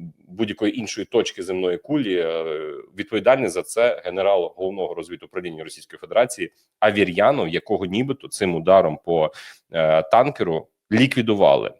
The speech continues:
Також, як заявляється, саме Авір'янов за наказом Путіна підірвав літак Пригожина,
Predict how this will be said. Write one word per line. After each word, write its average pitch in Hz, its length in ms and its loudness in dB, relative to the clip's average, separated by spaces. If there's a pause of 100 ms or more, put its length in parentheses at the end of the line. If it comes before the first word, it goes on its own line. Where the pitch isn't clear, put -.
(200)
Також, 117 400 2
як 80 100 -10
заявляється, 82 440 0
саме 107 300 2
Авір'янов 104 640 2
за 87 120 -4
наказом 87 460 0
Путіна 85 320 -6
підірвав 95 500 0
літак 82 300 -2
Пригожина, 92 640 2